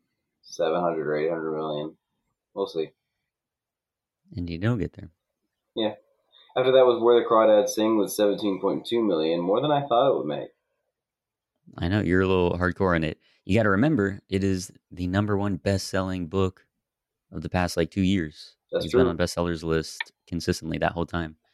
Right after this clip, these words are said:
Speaker 1: Big facts.
Speaker 2: So, yeah, it did have people that wanted to go out and see it. Um, and it's already, I think, like, that weekend plus this past week, it's been able to m-, make back, at least on paper, its budget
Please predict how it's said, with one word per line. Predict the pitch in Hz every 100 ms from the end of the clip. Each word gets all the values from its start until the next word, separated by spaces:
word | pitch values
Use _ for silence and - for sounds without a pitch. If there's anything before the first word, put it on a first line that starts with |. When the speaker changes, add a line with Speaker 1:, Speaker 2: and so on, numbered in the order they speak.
| _ -
Speaker 1:
Big | 92 98
facts. | 90
Speaker 2:
So, | 82 82 82 90 _ _ _
yeah, | 98 92
it | 82
did | 92
have | 90 90 82 -
people | 90 87
that | 85
wanted | 85 82
to |
go | 85 82
out | 85
and | 82
see | - 117
it. | 117 - _ _ _ _ 151
Um, | 85 85
and | 85
it's | 80 -
already, | 104 98 87 95 107 117 - _ _ _ _ _ -
I | 85
think, | - 92 90 87 - _ _ _ _ _ _ -
like, | 87
that | - -
weekend | 101 101 98 98
plus | 90 85 - - _
this | 80
past | - 80 -
week, | 92 87 - _ _ _ _
it's | 82
been | 87 87
able | 85
to | 82
m-, | 82 80 - _ _ 85
make | 82 82
back, | 85 82 82 85
at | 82
least | -
on | 82
paper, | - 85 - 92
its | 92 -
budget | 95 95 110